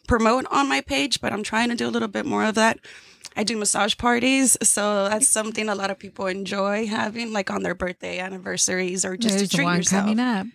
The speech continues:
Speaker 1: Yes, there is.
Speaker 2: <laughs> I'm so excited about
Speaker 1: Um,
Speaker 2: that.
Speaker 1: so yeah, so also, um,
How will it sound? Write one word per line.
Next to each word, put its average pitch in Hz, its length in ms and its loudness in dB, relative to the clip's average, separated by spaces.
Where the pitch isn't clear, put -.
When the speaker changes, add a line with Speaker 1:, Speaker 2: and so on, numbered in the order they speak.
Speaker 1:
Yes, 214 260 -6
there 254 300 6
is. 262 400 4
Speaker 2:
<laughs> - 0 -
I'm 208 100 -2
so 170 220 -2
excited 175 360 -2
about 190 280 4
Speaker 1:
Um, 185 80 0
Speaker 2:
that. - 60 -12
Speaker 1:
so - 180 0
yeah, 294 220 2
so 220 300 -2
also, 220 580 0
um, 190 460 2